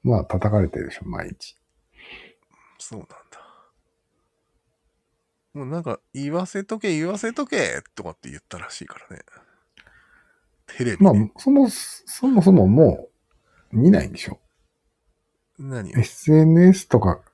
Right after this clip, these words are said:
Speaker 1: もう属性から離れる時間をあの人は持ってるから、
Speaker 2: うん。
Speaker 1: 心は多分大丈夫なんだよね、あい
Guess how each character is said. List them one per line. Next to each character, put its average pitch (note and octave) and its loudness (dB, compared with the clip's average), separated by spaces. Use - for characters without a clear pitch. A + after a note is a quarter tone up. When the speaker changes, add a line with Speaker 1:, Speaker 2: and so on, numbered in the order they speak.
Speaker 1:
も B2 0
う G2+ 0
属 A#2+ 0
性 E3 0
か D#3+ 0
ら D#3 4
離 D#3 6
れ F3 6
る C#3 6
時 G#2 2
間 F#2+ 2
を F2+ 0
あ F2+ 0
の A2+ 2
人 - -6
は B1+ -4
持 G2+ 0
っ - -20
て - -8
る - -8
か - -6
ら、 - -8
Speaker 2:
う C3+ -10
ん。 F2+ -10
Speaker 1:
心 C#3+ 6
は C2+ -2
多 F#2+ 0
分 A#1 -10
大 F2 -2
丈 G#2+ 2
夫 - -4
な - -14
ん - -20
だ - -20
よ - -20
ね、 - -18
あ - -16
い - -20